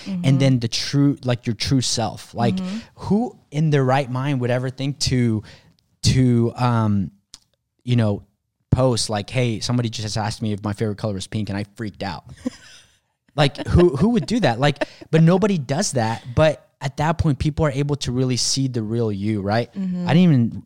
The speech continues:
Speaker 2: realize that I was wearing blue too. That's
Speaker 1: Yeah.
Speaker 2: crazy.
Speaker 1: Look at us.
Speaker 2: But, um, but so tell me, how has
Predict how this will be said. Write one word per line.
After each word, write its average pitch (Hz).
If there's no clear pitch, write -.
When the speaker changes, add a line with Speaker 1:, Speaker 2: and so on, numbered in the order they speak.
Speaker 2:
realize 123
that 120
I -
was 113
wearing 113
blue 117
too. 110
That's 277
Speaker 1:
Yeah. 247
Speaker 2:
crazy. 131
Speaker 1:
Look 294
at 202
us. 185
Speaker 2:
But, 156
um, 143
but 151
so 180
tell 196
me, 214
how 196
has -